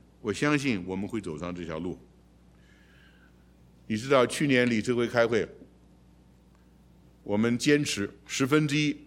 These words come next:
拿出来做宣教工作。去年我们定的是教会的 budget 大概是三十五万，今年到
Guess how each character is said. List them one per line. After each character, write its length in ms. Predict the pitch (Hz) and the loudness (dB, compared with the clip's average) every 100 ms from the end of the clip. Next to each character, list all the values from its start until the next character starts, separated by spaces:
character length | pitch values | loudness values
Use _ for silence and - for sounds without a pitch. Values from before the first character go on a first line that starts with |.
| - - | -20 -6
拿 180 | 98 113 | -2 -2
出 140 | 117 | -2
来 100 | 104 | -2
做 160 | 107 95 | -2 -4
宣 160 | 104 | -4
教 160 | 98 82 | -2 -4
工 160 | 85 | -4
作。 180 | 80 78 - - - - - - - - - | -8 -10 -12 -20 -20 -20 -20 -20 -20 -20 -18
去 240 | - 151 | -4 2
年 160 | 127 123 | 4 4
我 100 | 107 | 2
们 140 | 117 | 0
定 160 | 123 117 | 0 -2
的 80 | 104 | -2
是 260 | 101 90 - - - - - - - - _ - | -4 -6 -8 -20 -20 -20 -20 -20 -20 -20 _ -4
教 240 | 135 123 | 2 4
会 140 | 120 110 | 4 0
的 60 | |
budget 300 | 101 117 107 | 0 0 0
大 120 | 92 | -2
概 80 | 104 | -2
是 80 | 98 | -4
三 260 | 92 117 113 | -2 0 0
十 80 | |
五 140 | 104 80 | -4 -4
万， 180 | 95 82 - - - - - - - - - - - - - - - - - - - - - - _ - | -6 -8 -14 -20 -20 -20 -20 -20 -20 -20 -20 -20 -20 -20 -20 -20 -20 -20 -20 -20 -20 -20 -20 -20 _ -12
今 180 | - 135 | -4 0
年 240 | 113 110 | 2 0
到 680 | 117 123 107 95 92 - | 2 4 4 2 -2 -18